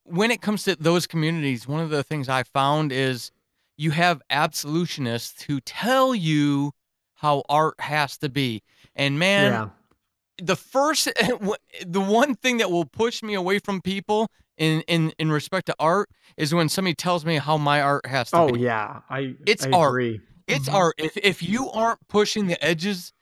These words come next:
Speaker 1: if you aren't asking questions, if you aren't challenging something
Speaker 2: Mm-hmm.
Speaker 1: with your art, in, in Paul's opinion, you're doing it
Speaker 2: Yeah,
Speaker 1: wrong.
Speaker 2: I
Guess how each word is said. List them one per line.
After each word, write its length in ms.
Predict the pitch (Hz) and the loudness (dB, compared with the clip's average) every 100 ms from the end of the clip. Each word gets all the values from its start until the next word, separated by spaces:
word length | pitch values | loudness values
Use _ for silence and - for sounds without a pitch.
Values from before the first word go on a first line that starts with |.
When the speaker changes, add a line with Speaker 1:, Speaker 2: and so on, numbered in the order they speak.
| _ - | _ -6
Speaker 1:
if 120 | 143 | -2
you 180 | 175 220 | 0 2
aren't 220 | 220 208 | 2 2
asking 420 | 165 185 - 190 | 2 0 0 -2
questions, 520 | 151 160 160 - 202 160 | 0 0 -2 -4 -6 -6
if 120 | 156 | -8
you 120 | 202 | -4
aren't 200 | 233 151 | -4 -4
challenging 920 | - 139 143 165 220 190 214 233 233 | -8 -6 -6 -2 2 2 0 0 0
something 1000 | - - - - 175 190 165 151 226 247 | 0 -2 -2 2 2 2 2 2 2 4
Speaker 2:
Mm-hmm. 300 | 247 _ _ | 0 _ _
Speaker 1:
with 120 | 175 175 | -2 2
your 180 | 170 - | 0 0
art, 260 | 156 208 | 0 0
in, 140 | - 190 | 0 -2
in 220 | - 165 | 0 -4
Paul's 420 | - 143 131 151 | -4 -2 -2 -2
opinion, 500 | 220 - 247 196 160 | -6 -4 -2 0 0
you're 120 | 151 135 | 0 -2
doing 320 | 131 151 135 | 0 0 0
it 100 | 147 | 2
Speaker 2:
Yeah, 200 | 165 135 | 4 4
Speaker 1:
wrong. 80 | 117 | 2
Speaker 2:
I 300 | 247 202 | 0 -2